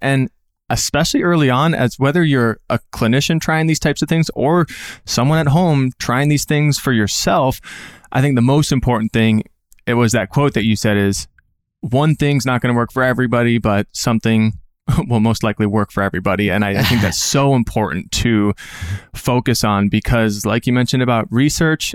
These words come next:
and this is a huge rabbit hole we could go down about bias research and how bias <laughs> research builds bias research.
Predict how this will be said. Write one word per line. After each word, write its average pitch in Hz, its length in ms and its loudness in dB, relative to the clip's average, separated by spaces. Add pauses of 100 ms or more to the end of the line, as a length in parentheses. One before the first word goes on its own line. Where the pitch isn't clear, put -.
(100)
and 101 180 0
this 98 160 -2
is 101 80 -4
a 98 80 -2
huge 156 420 0
rabbit 139 360 0
hole 143 160 2
we 135 80 0
could 139 160 -2
go 131 180 0
down 131 300 0
about 104 320 -2
bias 120 400 0
research 131 440 -2
and 113 140 -2
how 101 140 0
bias 110 460 -2
<laughs> 131 80 2
research 117 340 -2
builds 117 320 0
bias 117 400 -2
research. 160 560 -2